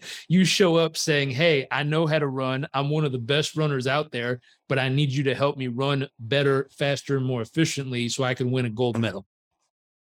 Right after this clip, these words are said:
They're not gonna teach you how to run, but they're gonna get you to run better than you've ever run. Um,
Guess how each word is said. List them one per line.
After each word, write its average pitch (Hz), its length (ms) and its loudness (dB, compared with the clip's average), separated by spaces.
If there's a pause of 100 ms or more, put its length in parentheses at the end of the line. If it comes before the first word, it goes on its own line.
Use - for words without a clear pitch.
(440)
They're 127 80 2
not 143 180 0
gonna 156 140 0
teach 190 240 -2
you 160 60 2
how 139 60 2
to 131 60 0
run, 123 240 -2
but 117 140 -6
they're 131 100 0
gonna 131 160 -2
get 123 200 -4
you 131 100 -6
to 123 60 -2
run 123 260 -2
better 120 200 0
than 117 140 -6
you've 113 160 -4
ever 110 220 -2
run. 98 240 -8 (880)
Um, 110 480 -2